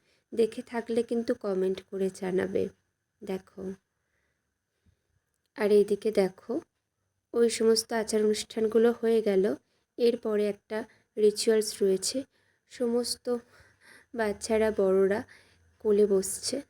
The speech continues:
দেখো, এই মুহূর্তটা, উম, দেখে আমার কিছু ছোটোবেলার কথা মনে পড়ে গেল। আমার মায়ের কোলে যখন এইভাবে সবাই বসতো, আমি তখন ছোট ছিলাম, তখন আমার খুব রাগ হতো।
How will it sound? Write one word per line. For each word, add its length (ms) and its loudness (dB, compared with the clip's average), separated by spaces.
দেখো, 480 -4
এই 160 2
মুহূর্তটা, 680 0
উম, 300 2
দেখে 380 6
আমার 300 0
কিছু 300 -8
ছোটোবেলার 640 0
কথা 300 -6
মনে 260 4
পড়ে 300 -4
গেল। 260 2
আমার 320 -2
মায়ের 420 -2
কোলে 280 -2
যখন 360 -4
এইভাবে 420 0
সবাই 420 0
বসতো, 500 -8
আমি 160 -4
তখন 280 -4
ছোট 320 -4
ছিলাম, 320 -4
তখন 340 -4
আমার 260 -2
খুব 340 0
রাগ 360 2
হতো। 260 -10